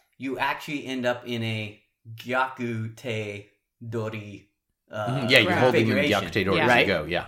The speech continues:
Speaker 2: uh-huh, that's right.
Speaker 1: So it's, for the Kotegaeshi, it's actually a, the Gyaku Te,
Speaker 3: Turnover.
Speaker 1: uh, variation of the thing, even though it starts from
Speaker 2: Right.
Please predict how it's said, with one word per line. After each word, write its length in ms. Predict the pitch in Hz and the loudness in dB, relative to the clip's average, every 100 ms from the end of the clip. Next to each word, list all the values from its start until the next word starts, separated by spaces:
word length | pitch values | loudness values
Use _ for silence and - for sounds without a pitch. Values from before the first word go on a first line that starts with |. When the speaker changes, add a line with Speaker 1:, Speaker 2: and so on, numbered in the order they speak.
| - | -6
Speaker 2:
uh-huh, 140 | - 85 | -12 -10
that's 180 | 82 - | -8 -6
right. 80 | |
Speaker 1:
So 520 | - - 151 156 - - - - | -4 0 0 0 -4 -12 -16 -16
it's, 400 | - 160 - - - - - - | -8 -6 -6 -14 -18 -20 -20 -6
for 160 | 175 | -4
the 80 | 160 | -4
Kotegaeshi, 520 | 151 190 165 220 220 | -4 -4 0 0 0
it's 140 | 170 151 | -4 -6
actually 360 | 175 170 165 143 | -6 -6 -6 -6
a, 180 | 117 117 | -6 -6
the 360 | 131 123 113 | -4 -4 -6
Gyaku 520 | 113 131 170 175 156 151 | -10 -4 -2 -2 -10 -12
Te, 480 | 143 127 117 113 - _ - | -8 -6 -6 -8 -14 _ -8
Speaker 3:
Turnover. 400 | 214 185 160 139 | -4 -4 -2 2
Speaker 1:
uh, 420 | 123 113 107 107 127 | 4 4 0 -4 -4
variation 1000 | 131 143 131 135 214 220 147 120 120 117 - - _ | -2 0 -2 -2 -4 -4 -4 -4 -4 -6 -12 -20 _
of 200 | - 147 | -2 0
the 100 | 143 | -2
thing, 500 | 127 220 208 151 135 - _ - | -4 0 0 0 -4 -10 _ -8
even 280 | 180 170 170 | -4 0 2
though 140 | 165 | 2
it 160 | 185 - | 2 0
starts 480 | - 110 104 - - | -2 2 2 0 -8
from 460 | 139 131 120 120 113 | -2 0 0 0 0
Speaker 2:
Right. 280 | 90 82 | 0 -2